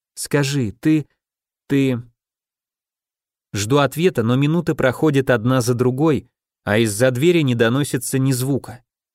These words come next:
Думаю о девушке, которую недавно видел во сне.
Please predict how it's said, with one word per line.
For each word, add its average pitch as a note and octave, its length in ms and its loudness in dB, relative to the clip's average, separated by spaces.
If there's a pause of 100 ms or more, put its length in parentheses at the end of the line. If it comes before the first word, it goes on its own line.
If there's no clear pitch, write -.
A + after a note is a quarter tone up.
(600)
Думаю E3+ 460 2
о D#3 80 2
девушке, D3+ 540 0
которую A#2+ 480 0
недавно A#2 440 2
видел A2 300 0
во G#2+ 140 2
сне. F#2 400 -8